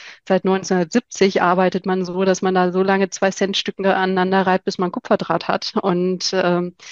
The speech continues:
von daher ist das ja eher dieses Thema,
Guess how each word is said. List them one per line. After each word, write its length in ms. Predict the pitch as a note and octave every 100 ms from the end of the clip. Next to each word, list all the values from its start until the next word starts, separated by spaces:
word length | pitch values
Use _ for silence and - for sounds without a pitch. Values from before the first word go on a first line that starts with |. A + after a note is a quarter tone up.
| - - - _
von 240 | - G3 F3+
daher 340 | F3+ G3 F#3
ist 200 | F#3 -
das 180 | F#3+ -
ja 380 | F#3+ F3+ F3+ - _
eher 280 | F#3+ G3+ G3+
dieses 300 | - F3+ -
Thema, 500 | - F#3+ F3+ E3+